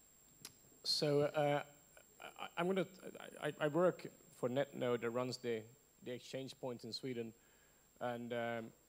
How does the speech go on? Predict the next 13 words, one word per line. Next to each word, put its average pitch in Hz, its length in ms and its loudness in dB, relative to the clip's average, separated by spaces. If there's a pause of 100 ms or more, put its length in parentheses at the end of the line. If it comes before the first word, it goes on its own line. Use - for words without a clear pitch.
(1000)
uh, 123 60 -10 (100)
among 123 220 -4
other 131 180 -2
things, 120 320 -10
and 120 80 -8
I 123 40 -6
also 123 240 -4
serve 135 280 -4
on 123 60 -4
the 120 80 -4
Euro 123 260 -2
X 120 240 -2
board. 139 480 -2